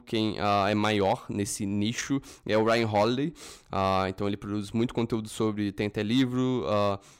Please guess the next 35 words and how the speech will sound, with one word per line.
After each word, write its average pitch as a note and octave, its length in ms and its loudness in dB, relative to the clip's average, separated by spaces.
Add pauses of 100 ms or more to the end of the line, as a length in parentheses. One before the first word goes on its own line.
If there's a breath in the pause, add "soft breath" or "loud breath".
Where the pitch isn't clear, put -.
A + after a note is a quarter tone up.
(140 loud breath)
alguns, A2 600 0
e G2+ 240 0
tem G2+ 320 0
também F#2+ 340 0
o G2 160 0
Daily G2+ 300 0
Stoic, A2+ 560 -4
que - 80 -4
é - 20 2
o F#2 60 -2
projeto G2 400 -2
que G#2+ 60 -8
ele F#2+ 100 -10 (220)
produz G2 360 0
isso F#2+ 280 -4 (280 loud breath)
mais G2 280 0
consistentemente. G2+ 920 -4 (300 loud breath)
Então, G#2 280 0
na G#2+ 140 2
prática, A2 480 2
foi A#2 180 2
muito, G#2+ 760 2
no G#2+ 80 2
começo, G#2+ 340 0
modelar A2 480 4
a A2+ 60 0
partir A2 280 -4
dele, G2+ 340 -2
assim, F#2 260 -6 (360 loud breath)
a E2+ 300 -2
partir G2+ 300 -2
do G2+ 100 -4
que G2+ 140 -6
ele F#2+ 320 -2
tava, G2 500 0